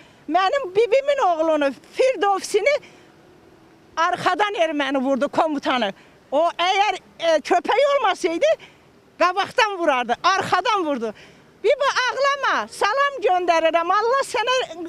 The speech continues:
oğlum Firdovsiyə rəhmət eləsin, o şəhid deyildi. Onun adına da oxuyu vermişlər, fəxr el ona baxanda. Bu bir. İkinci,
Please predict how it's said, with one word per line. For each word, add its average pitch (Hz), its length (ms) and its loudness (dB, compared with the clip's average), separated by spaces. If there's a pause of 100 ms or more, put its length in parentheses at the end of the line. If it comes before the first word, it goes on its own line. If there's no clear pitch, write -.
(140)
oğlum 508 340 0
Firdovsiyə 440 800 -2
rəhmət 415 460 -2
eləsin, 320 280 -2
o 359 160 2
şəhid 415 400 0
deyildi. 480 300 0 (340)
Onun 427 380 0 (160)
adına 403 340 -2
da 494 120 0 (400)
oxuyu 494 420 0
vermişlər, 320 720 0
fəxr 480 340 -2
el 330 140 2
ona 294 140 0
baxanda. 233 440 -4 (300)
Bu 370 160 0
bir. 311 180 0 (380)
İkinci, 269 480 -2